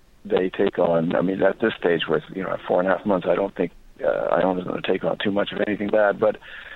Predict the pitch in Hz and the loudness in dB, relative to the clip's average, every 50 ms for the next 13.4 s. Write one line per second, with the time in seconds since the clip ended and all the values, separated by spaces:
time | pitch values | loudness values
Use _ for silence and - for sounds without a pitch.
0 | - - - - - - 113 110 113 117 127 123 110 107 92 98 110 120 127 117 | -16 -18 -18 -12 -2 0 0 2 2 4 2 2 4 2 2 4 4 4 4 4
1 | 110 101 101 101 98 98 95 95 - - 92 95 101 98 98 95 98 98 - - | 2 2 2 0 0 -2 -2 -6 -4 0 2 2 4 4 4 2 2 0 0 0
2 | 104 101 98 101 98 - 101 92 101 - - 113 98 82 90 90 - 104 98 92 | 0 0 0 -2 -4 -4 -6 -6 -6 -2 0 0 2 2 2 0 0 -2 -2 0
3 | 92 95 95 - - - - - - 104 92 87 - - - - - - - 92 | -2 -2 -4 -6 -12 -18 -18 -10 -8 -8 -8 -8 -10 -8 -8 -6 -6 -2 -2 -2
4 | 87 - - 120 113 101 90 107 104 101 92 87 85 90 - - - - - - | -2 0 0 0 2 2 2 2 2 4 4 4 2 0 -2 -8 -16 -20 -20 -20
5 | - - - - - - - - - - - 110 98 98 95 92 90 95 95 95 | -20 -20 -20 -20 -20 -20 -20 -20 -14 -6 -2 0 2 4 4 4 2 2 -2 -6
6 | - - - - - - - - - 82 - - - - - - - - - 95 | -10 -14 -18 -20 -20 -20 -16 -14 -12 -12 -12 -12 -16 -20 -20 -20 -20 -20 -20 -14
7 | 98 - - 107 104 101 98 - 101 101 92 - - 101 95 98 95 92 92 98 | -4 0 4 4 4 4 4 2 2 2 2 2 0 0 2 4 4 2 2 -2
8 | - - 101 - - - - 95 92 90 - - 123 127 117 98 80 - - - | -4 -8 -8 -8 -10 -14 -8 -4 0 2 4 4 4 2 2 2 2 2 2 4
9 | 87 104 101 92 92 92 85 87 82 85 85 87 90 85 87 90 - - 87 82 | 4 4 4 4 2 0 0 0 0 2 2 2 2 0 -2 -6 -6 -6 -6 -6
10 | 82 80 - - 82 90 90 87 87 87 90 90 - - - 85 - - 95 87 | -6 -6 -4 0 2 2 2 2 0 -2 -2 -4 -4 -4 -6 -4 -2 -2 -2 -2
11 | 95 90 - 90 80 85 92 98 98 95 85 87 87 - - - - - - 110 | -4 -4 -2 0 2 2 2 2 2 0 -2 -2 -4 -2 -2 -2 -2 0 -2 0
12 | 98 92 95 95 90 - - 98 107 92 80 85 - - - 101 107 104 98 98 | 2 2 2 2 2 2 2 2 2 2 0 -4 -2 0 2 4 4 4 4 4
13 | 87 85 87 85 - 104 110 | 2 2 0 -2 -2 -4 -4